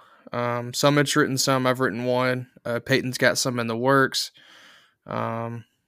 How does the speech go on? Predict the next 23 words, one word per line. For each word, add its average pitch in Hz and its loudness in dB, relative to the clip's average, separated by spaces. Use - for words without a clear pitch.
we'll 123 0
have 123 2
some 127 -2
other 127 2
people 131 0
get 127 0
on 123 6
there 123 4
and 120 0
write 120 6
as 117 -4
well. 135 4
Uh, - -8
but 123 -2
we'll 127 -2
have 123 0
that. 147 8
Um, 127 -2
something 156 2
else 143 8
that 131 4
we 139 2
wanna 135 2